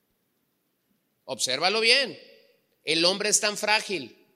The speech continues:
el hombre es mortal,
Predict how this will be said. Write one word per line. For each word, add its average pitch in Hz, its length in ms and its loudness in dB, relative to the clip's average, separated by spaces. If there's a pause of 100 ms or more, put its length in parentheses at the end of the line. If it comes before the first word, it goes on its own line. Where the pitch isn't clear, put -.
(2250)
el 151 160 0
hombre 165 240 2
es 160 80 2
mortal, 170 640 4